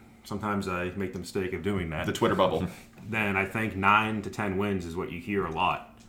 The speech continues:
Speaker 1: in
Speaker 2: I
Speaker 1: wild
Speaker 2: thi-,
Speaker 1: card.
Speaker 2: I think that, that is a little bit optimistic.
Speaker 1: Right. I think seven to eight is where I would pick them. And again, I don't think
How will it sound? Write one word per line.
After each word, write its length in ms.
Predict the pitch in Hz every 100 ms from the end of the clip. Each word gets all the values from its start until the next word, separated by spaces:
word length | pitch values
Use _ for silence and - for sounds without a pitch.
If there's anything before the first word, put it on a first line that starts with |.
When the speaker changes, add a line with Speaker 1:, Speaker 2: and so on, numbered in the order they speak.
| - - - -
Speaker 1:
in 80 | 85
Speaker 2:
I 120 | 226
Speaker 1:
wild 200 | - 151
Speaker 2:
thi-, 60 | -
Speaker 1:
card. 260 | 80 78 -
Speaker 2:
I 160 | 101 120
think 260 | 139 131 113
that, 420 | 110 113 - 87 - - 98
that 180 | 104 107
is 160 | 98
a 60 | 101
little 400 | 98 98 101 95
bit 340 | 98 95 - - - -
optimistic. 640 | 90 - - - - - -
Speaker 1:
Right. 220 | 120 73 - - - - - - - -
I 120 | 92 104
think 260 | 113 101
seven 380 | - 120 113 120
to 100 | 113
eight 340 | 107 101 92 - - -
is 340 | 95 92 85
where 220 | 95 92
I 140 | 90 87
would 120 | -
pick 220 | 95 -
them. 240 | 76 69 -
And 200 | 78 78
again, 200 | 80 90
I 60 | 80
don't 160 | 87 85
think 160 | 85